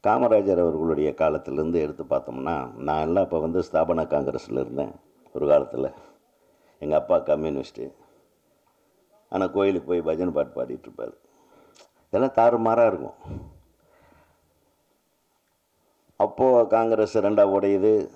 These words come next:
ஸ்தாபன காங்கிரஸ்ன்னு மாறுது, அப்புறம் காங்கிரஸ் ஐன்னு வருது, அதுக்கப்புறம் திருப்பி எல்லாம் merge ஆகி ஒரே காங்கிரஸ் ஆகுது. இதே இது உங்களுக்கு இந்த வரலாறுல நான் சொல்ல வேண்டியதில்லை.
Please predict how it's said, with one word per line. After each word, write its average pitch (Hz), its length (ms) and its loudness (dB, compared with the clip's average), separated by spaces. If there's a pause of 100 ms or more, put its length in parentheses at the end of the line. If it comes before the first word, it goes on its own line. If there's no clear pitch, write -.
ஸ்தாபன 101 540 0
காங்கிரஸ்ன்னு 87 680 0
மாறுது, 85 400 -2
அப்புறம் 85 300 -6
காங்கிரஸ் 87 480 0
ஐன்னு 87 380 0
வருது, 78 400 -2 (440)
அதுக்கப்புறம் 107 640 0 (360)
திருப்பி 98 280 -2
எல்லாம் 92 300 0
merge 90 260 -2
ஆகி 90 160 2
ஒரே 90 300 0
காங்கிரஸ் 82 440 -4
ஆகுது. 78 380 -4
இதே 92 140 -4
இது 98 220 -4
உங்களுக்கு 90 380 -6
இந்த 87 140 0
வரலாறுல 90 500 2
நான் 80 140 -4
சொல்ல 85 220 0
வேண்டியதில்லை. 73 440 -4